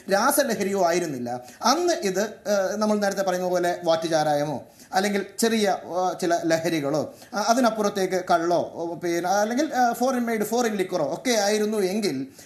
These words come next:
ഇന്ന് ഈ പുതിയ കാലത്ത്, ഇപ്പൊ ന്യൂ ജനറേഷൻ വന്ന ഘട്ടത്തിൽ പല സാഹചര്യങ്ങളാൽ ഈ ലഹരിയിലേക്ക് മാറാൻ ഈ നൂറ്റാണ്ടിൽ നീ, ഒരു, ഒരു, ഒരു നിർബന്ധിക്കപ്പെട്ടിട്ടുള്ള ഒരു തലമുറയാണെന്ന് മാത്രമേ അതിനെ, ആ, ഞാൻ, ആ, വിലയിരുത്തുന്നുള്ളൂ. കാരണം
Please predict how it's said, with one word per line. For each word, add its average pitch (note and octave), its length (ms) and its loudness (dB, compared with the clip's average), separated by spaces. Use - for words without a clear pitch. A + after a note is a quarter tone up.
ഇന്ന് B3 600 0
ഈ - 20 -2
പുതിയ B3+ 420 2
കാലത്ത്, F#3+ 560 0
ഇപ്പൊ - 460 -6
ന്യൂ A3 180 2
ജനറേഷൻ A#3+ 580 0
വന്ന G#3+ 260 0
ഘട്ടത്തിൽ D#3 600 -2
പല C#4 260 2
സാഹചര്യങ്ങളാൽ G#3 1200 0
ഈ D4 100 0
ലഹരിയിലേക്ക് G#3 720 -2
മാറാൻ F3 720 2
ഈ A3+ 140 0
നൂറ്റാണ്ടിൽ G3+ 640 -2
നീ, D#3+ 200 -2
ഒരു, F#3 400 0
ഒരു, G3+ 180 -2
ഒരു G3+ 320 0
നിർബന്ധിക്കപ്പെട്ടിട്ടുള്ള B3 920 0
ഒരു G3 160 0
തലമുറയാണെന്ന് C4 640 0
മാത്രമേ C4 340 -2
അതിനെ, C4 160 0
ആ, B3+ 60 2
ഞാൻ, C4 300 0
ആ, C4 40 0
വിലയിരുത്തുന്നുള്ളൂ. B3 600 2
കാരണം G3 400 0